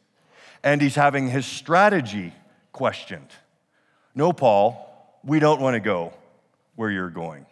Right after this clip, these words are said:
So, how does Paul respond?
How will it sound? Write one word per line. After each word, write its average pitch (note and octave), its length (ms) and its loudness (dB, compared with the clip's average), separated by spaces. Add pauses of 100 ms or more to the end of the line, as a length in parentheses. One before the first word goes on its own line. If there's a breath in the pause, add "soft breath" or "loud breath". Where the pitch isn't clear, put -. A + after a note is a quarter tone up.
(420)
So, - 480 2 (1400)
how B2+ 540 2
does B2+ 240 -8
Paul G2 680 0
respond? D#2 680 -16